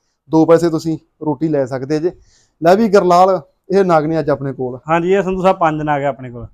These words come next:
Speaker 1: ਤੇ ਇੱਕ ਨੰਬਰ ਆਪਣੇ ਕਰੀਏ ਸਾਂਝੇ।
Speaker 2: ਨੰਬਰ ਹੈਗਾ ਸੰਧੂ ਸਾਹਿਬ ਸਤਾਨਵੇਂ ਸੱਤ ਬਾਨਵੇਂ
Speaker 1: ਹਾਂ।
Speaker 2: ਉਣੰਜਾ ਡਬਲ ਜ਼ੀਰੋ ਛੇ, ਸਤਾਨਵੇਂ ਸੱਤ ਬਾਨਵੇਂ ਉਣੰਜਾ ਡਬਲ ਜ਼ੀਰੋ ਛੇ, ਪਿੰਡ ਡੱਲ, ਤਹਿਸੀਲ ਪੱਟੀ, ਜ਼ਿਲ੍ਹਾ ਤਰਨਤਾਰਨ।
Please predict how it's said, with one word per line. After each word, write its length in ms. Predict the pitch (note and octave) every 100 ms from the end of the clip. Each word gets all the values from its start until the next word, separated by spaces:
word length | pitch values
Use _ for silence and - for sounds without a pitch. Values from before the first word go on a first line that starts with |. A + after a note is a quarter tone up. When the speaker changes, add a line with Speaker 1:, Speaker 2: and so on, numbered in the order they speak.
| _
Speaker 1:
ਤੇ 100 | D#3
ਇੱਕ 240 | E3+ D#3+
ਨੰਬਰ 280 | E3+ D#3 E3
ਆਪਣੇ 240 | E3 D#3+ D#3+
ਕਰੀਏ 260 | C#3+ D#3
ਸਾਂਝੇ। 260 | E3 D#3+ D#3+
Speaker 2:
ਨੰਬਰ 200 | E3+ F#3
ਹੈਗਾ 160 | G3
ਸੰਧੂ 260 | E3+ F3+ F#3+
ਸਾਹਿਬ 140 | G3
ਸਤਾਨਵੇਂ 460 | F#3 E3 D#3+ D#3+ E3+
ਸੱਤ 200 | E3 D#3+
ਬਾਨਵੇਂ 420 | D#3 D3 D#3 F#3 -
Speaker 1:
ਹਾਂ। 80 | D3+
Speaker 2:
ਉਣੰਜਾ 340 | D3 D#3 D3+ D3+
ਡਬਲ 220 | C#3 C#3
ਜ਼ੀਰੋ 200 | C#3+ D3
ਛੇ, 220 | B2 A2+ _ _ _ _ _ -
ਸਤਾਨਵੇਂ 400 | D3 D#3+ E3+ F3+
ਸੱਤ 200 | E3 D#3+
ਬਾਨਵੇਂ 340 | D#3+ D#3 D#3+
ਉਣੰਜਾ 280 | D#3+ D3+ D3+
ਡਬਲ 220 | D3+ D3+
ਜ਼ੀਰੋ 200 | D3 D#3
ਛੇ, 240 | D#3 C#3+ D#3
ਪਿੰਡ 340 | - D3+ D#3
ਡੱਲ, 320 | D3+ C#3+ D3
ਤਹਿਸੀਲ 380 | D3+ _ C#3+ C#3
ਪੱਟੀ, 260 | C#3 C3 C#3
ਜ਼ਿਲ੍ਹਾ 200 | C#3+ C#3
ਤਰਨਤਾਰਨ। 440 | C3 B2+ B2 A2+